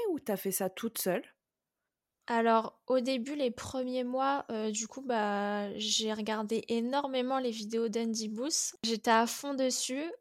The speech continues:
Speaker 2: Euh, après, j'ai acheté des livres, j'ai essayé de me renseigner sur des forums, sur Internet. Enfin, je me suis renseignée partout de savoir, bah, quelle méthode je devais employer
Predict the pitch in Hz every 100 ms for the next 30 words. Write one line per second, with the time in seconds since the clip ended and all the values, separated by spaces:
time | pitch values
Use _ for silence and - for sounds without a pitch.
0 | _ - 226 214 214 208 262 247 208 -
1 | 214 196 202 220 277 254 226 202 - 202
2 | 196 185 214 - 233 247 214 190 190 -
3 | 254 247 247 247 240 - 202 214 226 233
4 | 240 247 220 202 - - 240 - 247 254
5 | - 247 240 240 254 - 302 262 233 220
6 | 208 233 208 196 202 - 254 240 240 240
7 | 254 240 214 214 202 202 202 - 202 202
8 | 262